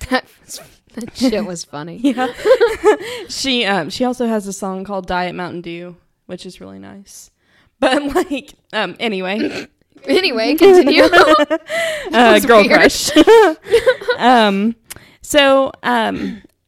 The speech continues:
Speaker 2: on this article from Talkspace, um, they talked a little bit about summertime sadness, and, um, some causes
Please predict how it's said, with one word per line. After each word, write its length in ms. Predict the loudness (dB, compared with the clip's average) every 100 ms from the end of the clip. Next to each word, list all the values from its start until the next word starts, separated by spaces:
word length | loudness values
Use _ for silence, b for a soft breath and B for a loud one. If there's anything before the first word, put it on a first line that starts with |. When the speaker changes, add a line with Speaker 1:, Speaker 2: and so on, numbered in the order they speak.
| _
Speaker 2:
on 160 | -2 0
this 160 | 0
article 360 | -2 -2 -2 -4
from 180 | -6 -8
Talkspace, 680 | -8 -10 -14 -18 -16 -18 -12
um, 560 | -8 -6 -8 -10 -12 -16 _ _ -12
they 180 | -6 -4
talked 260 | -4 -4
a 60 | -4
little 200 | -4 -4
bit 120 | -6
about 240 | -8 -10 -12
summertime 440 | -14 -14 -14 -16
sadness, 540 | -14 -12 -8 -8 -10 -10
and, 520 | -8 -6 -6 -6 -8
um, 440 | -6 -6 -6 -10 -12 b b b b b
some 240 | -10 -8 -4
causes 720 | -2 -2 -4 -8 -8 -12